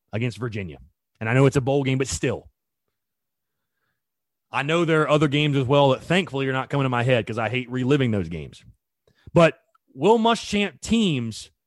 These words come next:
it seems, have not always shown up and played their best when the spotlight is brightest. And again, the spotlight is very bright. The stage is set on Saturday. With that being said, I, I view this game, like I said earlier, very similarly to the Tennessee game.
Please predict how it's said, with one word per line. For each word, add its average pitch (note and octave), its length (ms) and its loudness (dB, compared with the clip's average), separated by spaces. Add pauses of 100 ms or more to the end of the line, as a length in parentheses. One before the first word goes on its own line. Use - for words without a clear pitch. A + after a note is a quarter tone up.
(480)
it C#3+ 120 -2
seems, G#3 360 0
have D3+ 120 2
not E3 380 0
always G3 500 6
shown F#3+ 300 2
up E3+ 100 2
and D#3 140 0
played E3 320 4
their D#3 160 2
best C3+ 400 0
when C3+ 100 -8
the A#2+ 60 -10
spotlight B2 600 0
is G#2+ 120 -4
brightest. F2+ 480 -4 (500)
And B2+ 100 0
again, C3 220 2
the A#2+ 60 -6
spotlight F#3 720 0 (420)
is C3 160 -4
very D3 300 4
bright. A2+ 300 2
The C3+ 40 -2
stage G#3 400 4
is G3+ 100 0
set F3+ 280 2
on C#3 140 0
Saturday. G#2 440 -2 (1600)
With - 160 6
that G3+ 180 2
being F#3+ 220 -2
said, C#3 400 -4
I, C#3+ 140 -8
I F3 140 4
view E3+ 360 4
this A#3 200 0
game, F#3+ 260 0
like E3+ 180 2
I D#3 40 2
said C#3+ 200 0
earlier, D#3+ 340 4
very D#3+ 560 2
similarly D#3+ 640 0
to D3 300 4
the C3+ 80 -2
Tennessee A2+ 460 -6
game. D2+ 220 -16